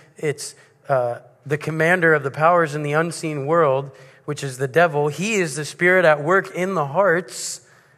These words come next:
of those who refuse to obey God. If you've rejected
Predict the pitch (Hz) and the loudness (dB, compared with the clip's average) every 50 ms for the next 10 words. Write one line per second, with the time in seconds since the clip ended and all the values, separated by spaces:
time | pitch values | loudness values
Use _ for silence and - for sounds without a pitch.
0 | _ _ _ _ _ _ _ _ _ _ _ - 165 160 160 185 190 190 185 185 | _ _ _ _ _ _ _ _ _ _ _ -8 -8 -2 0 2 2 2 2 -2
1 | 190 190 185 170 - 185 190 190 170 - 185 180 175 170 143 175 165 151 156 185 | -4 -4 -4 -6 -6 -8 -8 -8 -8 -6 -6 -4 -4 -4 -2 -2 -2 0 0 2
2 | 196 185 143 139 139 - 175 208 190 170 170 160 139 117 110 104 139 175 202 208 | 2 2 0 -2 -8 -8 -10 -10 -8 -6 -6 -6 -6 -6 -10 -2 0 2 2 2
3 | 202 - - 180 165 151 139 123 | 0 -4 -4 -2 -2 -2 -4 -6